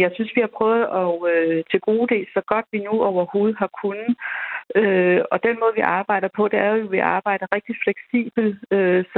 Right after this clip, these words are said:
det kan være, at man, øh, møder lidt før den ene dag og går lidt tidligere, og måske også åbner sin computer, øh, om aftenen, hvis man har opgaver på den måde, der kan lade sig gøre. Så, øh, folk har fået, øh, stor valgfrihed, øh,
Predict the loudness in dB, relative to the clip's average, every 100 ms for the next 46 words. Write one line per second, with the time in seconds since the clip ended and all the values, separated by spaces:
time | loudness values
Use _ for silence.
0 | -2 0 0 0 2 0 -2 -8 -6 -4
1 | -2 2 4 4 0 -4 -2 0 0 -4
2 | -10 -2 0 2 0 0 -2 0 -2 -4
3 | -2 0 2 2 2 2 2 -2 -2 -4
4 | -8 -10 -10 -4 -2 0 2 2 0 -2
5 | -2 -2 -4 -4 -2 -2 -2 0 0 0
6 | -2 -4 -2 2 4 2 2 2 0 -2
7 | -2 -8 -10 -4 -2 0 0 0 0 2
8 | 2 0 -2 -2 0 -2 0 -2 -2 -2
9 | -4 -2 0 2 0 -4 -12 -12 -14 _
10 | -2 0 2 2 0 -2 -2 0 0 -2
11 | -4 -2 0 2 2 2 2 0 -4 -10
12 | _ -20 -4 0 0 0 0 -2 0 0
13 | 0 -2 _ _ -20 -16 -18 -20 -6 0
14 | 2 2 2 2 2 0